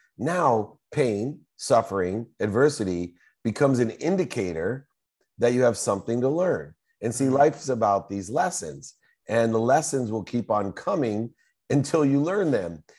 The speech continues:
Speaker 1: And if you haven't learned them, they're going to result in adversity or pain. And so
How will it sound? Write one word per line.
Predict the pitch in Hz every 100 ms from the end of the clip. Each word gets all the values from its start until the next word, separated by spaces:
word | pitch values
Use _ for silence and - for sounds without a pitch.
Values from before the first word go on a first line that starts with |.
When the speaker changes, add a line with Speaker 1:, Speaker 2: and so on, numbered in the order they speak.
| _ 127
Speaker 1:
And | 139 151 -
if | 147 143
you | 143
haven't | 135 143 196 185 151
learned | 160 180 143
them, | 131 131
they're | 135
going | 135 151 147
to | - 131
result | 123 117 143 139 131
in |
adversity | 127 113 139 156 135 127
or | 127
pain. | - 311 339 107 85 - _ - _
And | 135
so | - 156 147 131